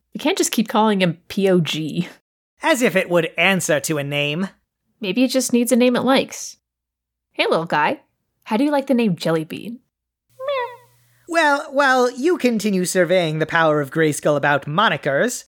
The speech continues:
Speaker 2: I would like to draw our audience's attention to the plant of the episode. The snake plant.
Speaker 1: You've done the snake plant.
Speaker 2: One is never done with the snake plant. It is like a gem.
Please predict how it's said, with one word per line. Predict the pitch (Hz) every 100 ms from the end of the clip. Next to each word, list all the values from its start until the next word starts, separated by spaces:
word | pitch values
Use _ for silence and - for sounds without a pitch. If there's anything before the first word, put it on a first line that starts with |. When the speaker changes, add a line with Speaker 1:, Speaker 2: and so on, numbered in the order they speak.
| _ -
Speaker 2:
I | 330
would | 320 220
like | 226 196
to | 185
draw | 156 170 170
our | 175 160 151
audience's | 185 208 196 180 170
attention | 165 - 220 170 165
to | - 185
the | 185
plant | - 226 269 -
of | 214 185
the | 196
episode. | 196 185 165 175 147 120 - _ _ _ _
The | 381 381
snake | - 277 294 285
plant. | 240 233 170 139 - - _ _ _ _ _ _ -
Speaker 1:
You've | 214
done | 247 254
the | 208
snake | - 180 -
plant. | 180 - - _ _ _
Speaker 2:
One | 196 254
is | 339 262
never | 226 214 196
done | 147 - 180 190 139
with | 147 -
the | 135
snake | - - 143 214 -
plant. | 127 139 175 - _ _ _ _ -
It | 165
is | 185
like | 220 220
a | 226
gem. | 160 - 254 190 110